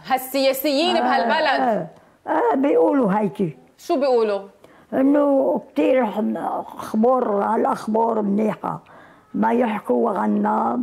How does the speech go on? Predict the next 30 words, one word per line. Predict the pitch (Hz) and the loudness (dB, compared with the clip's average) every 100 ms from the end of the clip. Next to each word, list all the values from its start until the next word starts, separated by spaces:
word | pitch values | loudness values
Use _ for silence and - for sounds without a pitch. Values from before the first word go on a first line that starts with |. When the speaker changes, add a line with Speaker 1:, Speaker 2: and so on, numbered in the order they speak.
| 233 | -2
Speaker 2:
ما | 208 220 | -2 -2
يقولوا | 247 262 220 220 | 0 0 0 0
إنه | 214 190 196 - | -2 -2 -4 -6
كتير | 220 196 | -4 -4
منيحة. | 175 165 147 156 - 202 - - | -2 -4 -6 -8 -12 -18 -18 -12
Speaker 1:
والله | 196 208 208 | -6 -2 -2
نيالك | 202 208 202 | -2 0 0
Speaker 2:
آه، | 285 | 2
Speaker 1:
يا | |
Speaker 2:
إن | 285 | 0
شاء | 302 | 0
Speaker 1:
تيتا | 294 | 0
Speaker 2:
الله. | 269 247 214 | 0 0 -2
Speaker 1:
سلام. | 202 185 - - | -4 -8 -12 -10
Speaker 2:
آه، | - 262 | -2 2
لا، | 269 294 | 4 4
لا، | 277 | 2
إن | 247 254 | 2 0
شاء | - 247 | 0 0
الله. | 226 208 165 - - - 762 | 2 0 -2 -10 -18 -10 -2
Speaker 1:
يا | 339 285 | 0 0
ريت | 320 359 | 0 -2
كلنا | - 427 415 339 226 | -2 0 2 2 0
هيك | 311 311 | -2 0
الأخبار | 330 277 269 294 | -2 -4 -2 -4
Speaker 2:
آه، | 196 214 | 0 0
Speaker 1:
بتكون | 233 320 | 0 0
Speaker 2:
لكن | 320 - | 0 0
Speaker 1:
منيحة | 320 330 294 | 0 -2 -2
عنا. | 269 311 294 | -2 0 -2